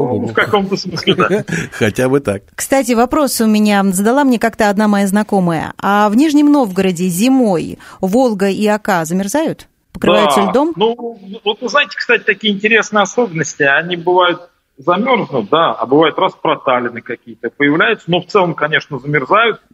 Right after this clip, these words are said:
Speaker 1: В советские времена даже ходил ледокол. И по весне он особенно активно работал, чтобы, ну, соответственно,
Speaker 2: Ну, то есть
Speaker 1: палки.
Speaker 2: зимой, например, м, троп или там прохожих мест через,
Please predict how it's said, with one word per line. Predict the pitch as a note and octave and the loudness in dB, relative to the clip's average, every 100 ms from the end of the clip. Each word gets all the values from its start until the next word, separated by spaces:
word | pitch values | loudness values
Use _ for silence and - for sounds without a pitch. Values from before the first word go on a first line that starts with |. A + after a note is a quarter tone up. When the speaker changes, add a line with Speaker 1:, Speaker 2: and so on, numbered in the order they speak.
| _ | _
Speaker 1:
В | - | -2
советские | F3 F#3 G3 - F#3+ | 0 2 0 0 0
времена | F#3 F3+ F3 G#3+ A#3 - | 2 0 0 0 0 -2
даже | E3+ F3+ | -2 -2
ходил | F#3+ D#3+ C#3+ - F#3 F#3+ - _ _ - | -4 -2 -4 0 0 0 -6 _ _ -4
ледокол. | C3+ F3+ D#3 D#3 D#3+ - C#3 C#3+ G2 - _ | 2 2 2 -2 -2 -2 2 2 2 -8 _
И | C#3+ D3+ C#3+ | 0 2 2
по | C#3+ | 0
весне | C#3+ D3+ - E3 | 2 2 0 -2
он | C#3+ | 0
особенно | D3 - E3+ C#3 C#3 | -2 0 -2 0 -2
активно | C#3+ - D#3 B2+ | -4 -4 -4 0
работал, | B2+ B2+ F#3 F#3+ B2 | -2 0 0 0 -6
чтобы, | - B2+ A#2+ A#2+ G2+ - | -10 -12 -6 -4 -4 -8
ну, | D3 - | -20 -20
соответственно, | - - - C3 | -18 -10 -2 0
Speaker 2:
Ну, | |
то | B2 | 4
есть | D#3 | 4
Speaker 1:
палки. | D#3 B2+ A2+ - | 4 0 -4 -6
Speaker 2:
зимой, | C#3+ A2+ A2+ C#3+ C#3+ A3+ | -2 0 2 4 4 4
например, | G3 C#3+ C3 B2 G2+ | 2 2 2 2 0
м, | F#2+ F#2+ A2+ A2 A2 G#2 | -4 -4 -2 0 2 0
троп | - D#3 G#3+ - - | 0 2 2 -2 -6
или | B2 A2+ | -2 0
там | A2+ G2 | 0 -2
прохожих | B2 A#2 C3 G#2 G2 | -2 0 0 0 -2
мест | A#2 D3 F3 - - G#2 | 0 2 0 -4 -10 -8
через, | - G2+ G#2 | -4 -2 -2